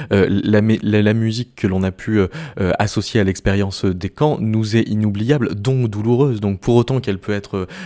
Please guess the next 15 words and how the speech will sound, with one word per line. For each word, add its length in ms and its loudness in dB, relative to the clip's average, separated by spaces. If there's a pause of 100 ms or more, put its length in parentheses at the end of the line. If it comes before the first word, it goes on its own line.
(120)
euh, 160 2
le 120 -2
support 320 -4
de 100 0
ne 100 2
surtout 340 -4
pas 200 -4
oublier, 520 -2
ça 200 -4
reste 340 -6
quand 160 -10
même, 240 -6
euh, 200 -8 (300)
une 120 -4
blessure. 420 -6